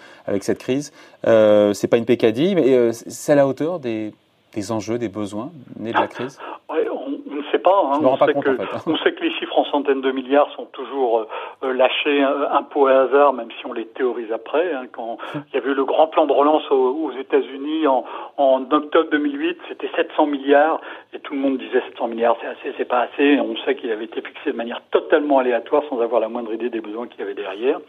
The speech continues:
Speaker 2: Euh, là, on, on a un chiffre qui est, encore une fois, hein, c'est, c'est trois ans de, de budget européen. C'est tout à fait significatif. On ne sait pas si ça sera à la hauteur des enjeux, et ça, on le saura pas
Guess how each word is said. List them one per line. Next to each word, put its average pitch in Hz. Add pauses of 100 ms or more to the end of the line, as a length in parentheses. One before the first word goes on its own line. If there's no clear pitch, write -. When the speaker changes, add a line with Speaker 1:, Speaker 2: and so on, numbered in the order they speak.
(480)
Speaker 2:
Euh, 127
là, 151
on, 123 (200)
on 123
a 117
un 117
chiffre - (140)
qui 196
est, 214 (280)
encore 156
une 165
fois, 196
hein, 175
c'est, 135 (120)
c'est 151
trois 135
ans 160
de, 139
de 123
budget 135
européen. 117 (440)
C'est -
tout -
à 143
fait 151
significatif. - (460)
On 127
ne 127
sait 135
pas 143
si -
ça 127
sera 120
à -
la 113
hauteur 113
des 117
enjeux, 135
et -
ça, 147
on 131
le 110
saura 110
pas 135